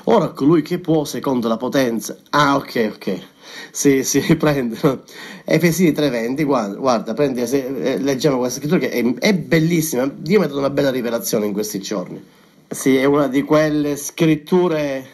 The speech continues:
è una di quelle scritture che ho memorizzato. Ora, ora, ora, attenzione, att-, <laughs>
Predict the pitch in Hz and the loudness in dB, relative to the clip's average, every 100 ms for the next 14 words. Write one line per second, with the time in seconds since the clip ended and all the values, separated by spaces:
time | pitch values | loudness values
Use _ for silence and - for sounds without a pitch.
0 | _ - - - - - 139 147 156 151 | _ -20 -20 -20 -8 2 4 4 2 0
1 | 180 147 139 135 139 135 135 110 120 104 | 0 0 0 0 0 0 -2 -2 -2 -2
2 | 107 107 - _ _ _ _ - 214 185 | -8 -14 -18 _ _ _ _ 0 2 4
3 | 185 - 214 190 208 196 175 - 220 185 | 0 -2 0 0 2 2 2 0 -2 0
4 | 151 123 120 120 123 135 156 156 - - | 0 0 0 -2 -4 -6 -4 -4 -4 -10
5 | - - - - - _ - - _ - | -4 -6 -6 -18 -20 _ -20 -20 _ -8
6 | - 151 | 0 0